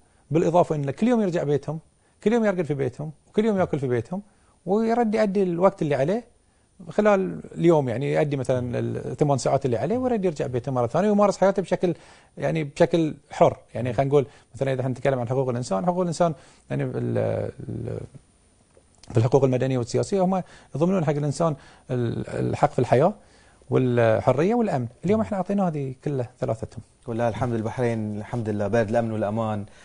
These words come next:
Speaker 2: تستمر إن شاء الله بذلك. آه، ويمكن، آه، يعني، العقوبات البديلة،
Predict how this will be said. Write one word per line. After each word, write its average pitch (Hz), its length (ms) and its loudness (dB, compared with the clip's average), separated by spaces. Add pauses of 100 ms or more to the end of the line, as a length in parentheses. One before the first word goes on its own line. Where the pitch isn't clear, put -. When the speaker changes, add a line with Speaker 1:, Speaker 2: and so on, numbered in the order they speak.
(140)
Speaker 2:
تستمر 120 320 -2
إن 101 80 -4
شاء 113 180 2
الله 101 120 -2
بذلك. 113 300 2 (400)
آه، 113 100 6
ويمكن، 127 540 0
آه، 117 160 0
يعني، 113 200 0
العقوبات 110 580 0
البديلة، 107 640 0